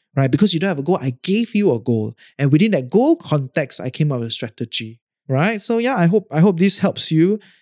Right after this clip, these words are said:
And do share with your friends that are, like, kinda still meandering around, not very sure what they want. And yeah, I, I hope they feel like, "Oh, okay, it's, uh, not as difficult. Maybe we can start first." And that's why I think these are baby steps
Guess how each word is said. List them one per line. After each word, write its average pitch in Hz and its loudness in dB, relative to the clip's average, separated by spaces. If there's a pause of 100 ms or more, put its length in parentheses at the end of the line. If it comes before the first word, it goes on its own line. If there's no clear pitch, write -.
(140)
And 131 0
do 339 4
share 339 0
with 233 0
your 185 4
friends 220 -2
that 165 2
are, 151 2
like, 147 0
kinda 196 0
still 180 0 (340)
meandering 147 0
around, 139 -2
not 139 -2
very 131 0
sure 139 -2
what 127 -4
they 127 -2
want. 196 -2 (360)
And 120 -2
yeah, 139 0
I, 127 -6
I 160 0
hope 185 0
they 143 2
feel 160 0
like, 120 -2
"Oh, 175 0
okay, 120 -4
it's, - -8
uh, 113 -8 (400)
not 190 2
as 131 -2
difficult. 139 -2
Maybe 139 0
we 135 -2
can 117 -6
start - -8 (120)
first." - -2
And 139 -4
that's 160 -2
why 156 0
I 127 -2
think 127 -4 (100)
these 143 0
are 120 -2
baby 123 -2
steps - -8